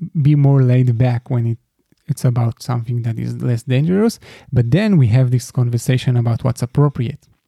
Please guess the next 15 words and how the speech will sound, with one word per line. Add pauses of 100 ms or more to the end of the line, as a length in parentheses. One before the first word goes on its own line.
(100)
because
this
will
really
guide
you
towards
where
you (180)
really
want
to (200)
exert
more (200)
control.